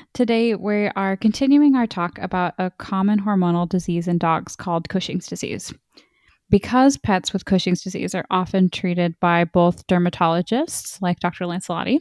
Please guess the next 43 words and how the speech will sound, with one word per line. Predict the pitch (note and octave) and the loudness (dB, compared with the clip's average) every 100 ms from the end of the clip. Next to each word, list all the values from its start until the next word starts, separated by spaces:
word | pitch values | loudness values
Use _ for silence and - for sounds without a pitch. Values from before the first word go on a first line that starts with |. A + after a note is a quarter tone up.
| - | -2
and | F#3+ F#3 | 0 2
internists | F#3+ F3 F3+ F3+ F#3 | 2 2 0 0 -4
like | F3+ | -4
myself, | - - D#4 C4+ - - - - - | -4 0 2 2 0 -20 -18 -16 2
we | A3 A#3 | 6 6
thought | B3 B3 | 6 4
it | B3+ | 4
would | A3 | 2
be | A#3+ | 2
interesting | A3 F#3+ F#3+ F3 F3+ F3 | 4 2 2 0 2 0
to | - | 0
talk | F3+ F3 | -2 2
about | F3+ F3 | 0 0
the | E3+ | 0
disease | E3+ F3 E3+ - | 0 0 0 -2
from | - F3 E3+ | 0 4 6
our | E3+ | 4
different | F3 - - | 0 -4 -6
perspectives. | F3 - F#3 - F3 - - _ _ - - _ _ - | -10 -8 -8 -10 -12 -14 -16 _ _ -20 -20 _ _ 4
In | G#3+ | 8
the | G#3 | 8
first | F#3+ E4+ F4+ F#3 | 8 4 4 2
episode, | F3 F#3 E3+ F3 | 0 0 0 2
we | F#3+ | 0
talked | - F#3 - | 0 -2 0
about | F#3+ F3+ | 0 0
how | - F3 F3 | 2 -2 0
Cushing's | A3+ A3+ B3+ A3+ | 0 2 4 4
disease | - G3 F3 E3+ E3+ - | 2 0 0 0 -2 -2
is | F#3 F3+ F3 F3 - - - - | 2 4 4 2 -4 -14 -18 -2
the | F#3+ | 4
result | G3 G#3 A3 - | 6 6 4 4
of | F#3 | 4
an | F3+ F3+ | 4 4
overproduction | G3 A3 - F#3+ F3 - F#3 F3 | 4 4 4 4 4 0 4 4
of | F3 E3+ | 4 0
the | F3 | 0
body's | F3 E3+ E3+ - | 2 2 0 4
natural | F3+ E3+ F3 - F#3+ | 6 8 4 4 2
steroid | F3+ - D4+ C4+ F#3+ E3+ | 2 0 2 4 6 4
hormone | E3+ E3+ E3 E3 | 2 4 4 2
called | - - E3 - | 0 -6 -4 -4
cortisol. | E3+ D#3+ - - - | -2 -2 -2 -4 -4